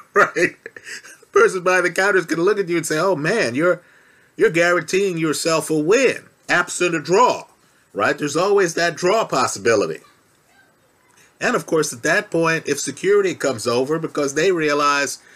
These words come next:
you're that customer who's leaving the casino with more expected winnings before the fight even takes place,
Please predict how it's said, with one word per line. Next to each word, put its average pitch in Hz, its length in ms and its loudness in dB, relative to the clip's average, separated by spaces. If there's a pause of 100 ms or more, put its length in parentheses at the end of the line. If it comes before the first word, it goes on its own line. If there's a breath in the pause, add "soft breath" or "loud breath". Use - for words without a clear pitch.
(160 loud breath)
you're 170 220 0
that 180 260 -4
customer 151 600 -4
who's 143 420 -4
leaving 175 420 -2
the 143 120 -4
casino 151 760 -4 (1120 soft breath)
with 135 200 0
more 175 260 2
expected 156 600 -4
winnings 170 440 -2
before 180 400 2
the 160 80 -4
fight 208 300 0
even 139 260 -2
takes 135 320 -2
place, 147 400 -2